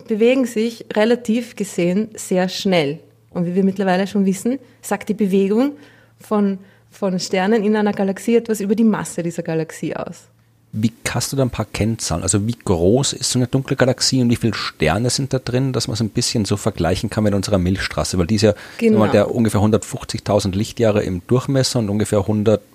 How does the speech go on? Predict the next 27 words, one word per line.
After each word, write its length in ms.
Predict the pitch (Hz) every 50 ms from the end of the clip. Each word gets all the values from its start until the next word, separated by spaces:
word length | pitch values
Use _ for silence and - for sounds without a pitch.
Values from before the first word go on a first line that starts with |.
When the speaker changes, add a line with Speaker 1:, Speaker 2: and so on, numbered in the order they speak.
| -
Speaker 2:
bis 200 | - 90 - -
vierhundert 480 | - - - 98 95 95 98 98 - -
Milliarden 380 | 98 90 87 78 85 87 90
Sterne 320 | - - - 82 87 90 87
sind 180 | - 92 82 -
drin. 340 | - - 85 80 76 69 65 - - _ _ _ _ _ _ _ _ _ _ _ -
Speaker 1:
Irgendwo 320 | 214 208 208 190 190 190
so 380 | 185 - - 180 170 165 160 160 -
in 160 | - 175 170
der 120 | 175 170
Größenordnung, 640 | 165 165 170 170 160 - - 170 160 160 156 170 170
genau. 260 | 165 190 180 165 160
Also 220 | - - 175 175 190
die 220 | 190 240 247 277
Galaxie, 420 | 254 240 220 220 208 - - 233 240
um 60 | 233
die 80 | 208 220
es 60 | 202
auch 60 | 214 202
in 80 | 196
der 100 | 190 185
Geschichte 380 | 175 180 - 214 202 - 220 180
geht, 220 | 175 170 190 190 - - - - - -
die 80 | 202
heißt 240 | 185 175 170 165 - - - - - - - - - - _ -
Dragonfly 800 | - 165 175 190 185 175 170 151 - - 165 160 151 143 139 -
forty-four. 960 | - - - 170 170 170 170 - - - - - 185 180 160 151 147 175 202